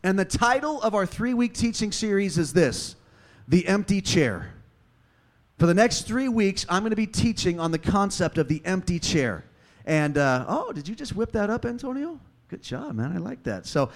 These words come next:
there we go. We got the empty chair. Um, here's the goal. At the end of these three weeks, I have a very simple goal, and that is this, that every one of us would feel inspired, empowered,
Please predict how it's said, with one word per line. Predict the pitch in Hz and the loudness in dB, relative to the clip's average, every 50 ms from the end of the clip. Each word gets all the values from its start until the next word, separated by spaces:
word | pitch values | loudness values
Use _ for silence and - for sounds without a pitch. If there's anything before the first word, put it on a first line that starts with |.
| - - | -12 -2
there | - 185 226 | 2 4 4
we | 247 254 | 4 6
go. | 220 233 196 | 6 6 8
We | 175 226 208 | 8 6 6
got | 240 226 220 | 6 4 4
the | - 196 175 | 4 2 2
empty | 196 220 220 - 220 214 | 0 -2 0 0 -2 -2
chair. | - - 220 202 170 131 - - - 233 - - | 0 2 4 4 4 4 0 -4 -8 -2 6 8
Um, | 208 233 214 190 156 131 101 - - - - _ _ _ _ _ _ _ _ _ _ _ _ _ - - | 8 10 10 8 4 2 -2 -8 -12 -20 -20 _ _ _ _ _ _ _ _ _ _ _ _ _ -12 2
here's | - - 285 320 339 311 | 4 6 6 6 4 2
the | - 330 294 | 0 -2 4
goal. | 220 277 240 190 123 92 - - - _ _ _ _ _ _ _ _ _ - - | 6 8 8 8 6 2 -4 -16 -20 _ _ _ _ _ _ _ _ _ -8 -2
At | - 196 196 | -2 0 0
the | 214 208 - | 0 -4 -2
end | 208 262 294 302 302 | -2 -2 -2 -2 -4
of | 294 | -4
these | 262 285 277 254 - - | -4 -4 -4 -4 -6 -8
three | - 220 254 269 277 277 | -10 -8 -8 -6 -4 -4
weeks, | 254 226 233 190 131 - - - - - - - - - _ _ _ _ _ _ _ _ _ _ _ - | 0 2 2 2 2 -2 -6 -10 -8 -8 -10 -12 -16 -20 _ _ _ _ _ _ _ _ _ _ _ -4
I | 160 190 | -2 0
have | 202 214 196 | 0 2 2
a | 190 170 | 2 2
very | 180 214 226 233 220 | 4 2 2 0 -2
simple | - - - - 226 220 220 214 214 202 | -4 -6 -4 -2 -2 -2 -2 -2 -6 -4
goal, | 170 180 160 123 98 87 95 92 | -2 -2 -2 -2 -2 -6 -8 -8
and | 127 139 151 | -6 -4 -2
that | 175 185 185 | -2 -2 -2
is | 190 180 135 | -4 -4 -6
this, | 151 160 135 110 - - - - - _ _ _ _ _ _ _ _ - | -6 -6 -6 -6 -8 -12 -14 -16 -18 _ _ _ _ _ _ _ _ 0
that | 160 165 160 | 0 0 2
every | 170 202 233 226 285 277 | 2 2 2 2 2 0
one | 254 240 214 190 160 | 2 4 4 4 4
of | 143 139 | 2 0
us | 127 120 120 - - - - - _ - - | 0 -2 -2 -6 -12 -16 -18 -20 _ -18 -6
would | 139 165 175 170 | -2 -2 -2 -2
feel | - - 202 196 185 170 | -2 2 4 4 6 6
inspired, | 151 135 - - - - 214 202 208 226 240 247 254 262 254 247 208 - - _ _ _ _ _ _ _ _ - | 4 2 0 -6 -2 0 0 2 4 2 2 2 2 0 -2 -4 -6 -10 -14 _ _ _ _ _ _ _ _ -6
empowered, | 160 151 135 - - - 202 202 214 214 208 208 214 208 190 185 | -4 -4 2 2 2 2 2 -2 -2 0 0 0 -2 -2 -4 -8